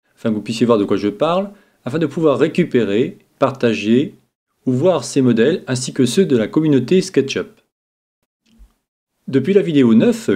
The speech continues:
création de l'appartement, je m'amuse souvent avec cet appartement dont tout doucement, je remplis les pièces. Garage, salon, cuisine, salle de bain, la chambre à coucher, et ainsi de suite.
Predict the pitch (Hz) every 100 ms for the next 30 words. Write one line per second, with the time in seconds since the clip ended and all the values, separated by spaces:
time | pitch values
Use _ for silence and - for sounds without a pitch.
0 | 85 - 139 139 143 120 117 - 110 110
1 | 196 226 - _ _ _ - 147 170 135
2 | - 156 220 156 135 131 143 147 - 110
3 | 120 185 _ _ 131 131 226 220 - 117
4 | 107 - - _ 113 139 185 180 131 113
5 | 95 82 - - _ _ _ _ _ _
6 | _ _ _ _ _ _ _ _ _ -
7 | 117 95 98 107 139 - _ - - 110
8 | 98 95 123 - _ - 151 110 101 107
9 | - - - - 104 117 101 101 135 -
10 | _ - 117 - 151 135 127 113 - 131
11 | 185 - 175 190 190 127 - 123 - -